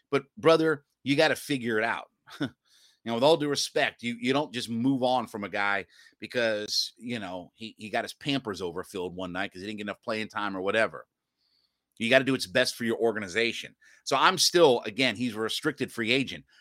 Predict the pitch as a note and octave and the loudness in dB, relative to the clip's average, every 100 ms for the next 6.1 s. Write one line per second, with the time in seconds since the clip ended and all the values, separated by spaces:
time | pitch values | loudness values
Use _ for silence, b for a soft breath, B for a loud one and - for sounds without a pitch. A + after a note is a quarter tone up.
0 | b A2+ D#3 F3 C3+ C#3+ C3+ A2 - C3+ | b 2 4 4 4 2 2 0 2 6
1 | B2+ G#2 F2+ - C#3+ F#2+ - G#2 B2 G#2+ | 4 2 -4 0 0 0 -6 -8 -6 -8
2 | E2 E2+ C3+ B2+ B2+ A2 B2 F#2 F2 F2+ | -12 -6 -4 -2 -4 -4 -8 -8 -16 -12
3 | - C3+ E2 _ _ _ - G#2+ A2 A#2 | -6 -6 -6 _ _ _ -10 -8 -4 -4
4 | C3+ - B2 A2+ G#2+ A#2 A2+ F3 B2+ A2 | -4 -2 -2 -2 -4 -2 -2 0 -2 -4
5 | A2+ A#2+ A2 - A2+ - A2 G#2+ G2+ F#2 | -8 -8 -8 -4 -4 -2 -4 -4 -8 -8
6 | G2 | -10